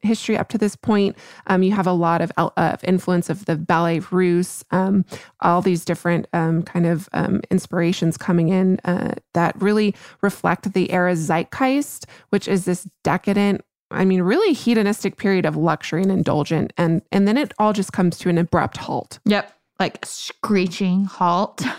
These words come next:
Speaker 2: Um, I, I, I think, uh, Lucille, the fashion designer, couturier Lucille, or Lady Duff Gordon, kind of said it best. She said, quote,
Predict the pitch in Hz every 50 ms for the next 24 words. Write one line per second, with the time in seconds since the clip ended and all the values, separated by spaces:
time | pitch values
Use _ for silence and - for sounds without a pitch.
0 | - - 277 - - 349 320 - _ _ - - - - - - 220 - - 285
1 | 277 277 262 247 240 220 240 233 254 254 240 - 247 240 - - 269 269 269 294
2 | 320 - - 269 208 190 185 - 214 240 226 220 - - - 220 196 185 180 185
3 | 202 220 214 196 185 185 - 214 202 190 190 190 - - 180 180 180 175 190 208
4 | 202 - 202 - - - 190 180 175 175 170 180 180 185 190 185 - - 180 180
5 | 185 190 180 180 180 190 185 180 180 180 185 180 - - 170 175 190 202 208 196
6 | - 214 190 180 - - 226 233 - - - 240 294 262 - - - - - 233
7 | 226 - 233 233 220 214 226 220 _ 233 214 208 202 -